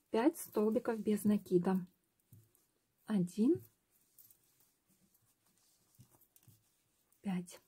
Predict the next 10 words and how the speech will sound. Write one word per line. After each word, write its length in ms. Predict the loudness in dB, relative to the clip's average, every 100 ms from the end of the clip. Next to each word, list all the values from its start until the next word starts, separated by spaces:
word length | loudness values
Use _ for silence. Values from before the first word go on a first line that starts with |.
| _
Отмечаем 600 | -4 -2 -2 0 2 2
новый 240 | 2 2
ряд. 260 | 2 0 -2 _ _ _ _ _ _ _ _ _ _ _ _ _ _ _ _ _ _ _ _ _ _ _ _ _ _ _ _ _ _ _ _ _ _ _ _ -20 -20 -20 -20 -20
В 80 | -6
следующем 600 | 2 6 6 4 2 2
ряду 460 | 4 6 8 6 4 -20 -20 -2
вяжем 580 | 4 8 8 6 2 -2 -2
девять 600 | 4 6 6 12 10 10
убавочек 720 | 0 2 6 4 4 0 -8 -2
подряд. 460 | -2 2 2 2